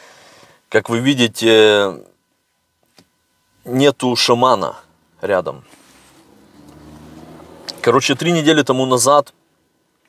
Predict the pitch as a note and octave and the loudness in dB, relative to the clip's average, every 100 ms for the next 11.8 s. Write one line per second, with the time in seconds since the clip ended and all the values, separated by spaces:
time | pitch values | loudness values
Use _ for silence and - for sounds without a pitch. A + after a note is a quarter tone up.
0 | _ _ _ _ - - _ _ - - | _ _ _ _ -20 -20 _ _ -20 -12
1 | G#2 - A2 B2 C3+ B2 A2 G#2 - G#2+ | -6 -2 2 4 2 2 0 0 -4 -6
2 | - B2+ A2 F#2+ F#2+ G2+ G#2 F#2+ E2+ D2+ | -6 -4 -4 -2 0 2 2 2 0 -2
3 | A#1 _ _ _ _ _ - G#2 G2 A2 | -10 _ _ _ _ _ -6 -4 0 0
4 | G#2+ A#2 C#3+ A2 G2 F#2 G#2 G#2 F#2+ F2+ | 2 2 0 0 0 0 0 -2 -4 -6
5 | - - - _ _ _ _ _ _ _ | -8 -12 -18 _ _ _ _ _ _ _
6 | _ _ _ _ _ - A#2 E3+ F3+ E3 | _ _ _ _ _ -4 -2 2 2 2
7 | - C#3+ D3+ C3+ D#3+ G3+ F#3 - _ _ | 0 0 -2 -4 0 0 -2 -10 _ _
8 | _ _ - - - - - A#2 A2+ B2 | _ _ -20 -20 -20 -20 -10 -6 -2 0
9 | A#2+ G#2+ G2 G#2 G2+ F2 - C2 C#2 C#2 | 0 -2 -2 -4 -2 -8 -10 -14 -14 -14
10 | - _ _ _ _ G2+ D#3+ D3+ C#3 A#2+ | -16 _ _ _ _ -4 -2 0 -2 -4
11 | B2 - F#2+ - F2+ G2 F#2+ | -6 -6 -8 -8 -8 -6 -6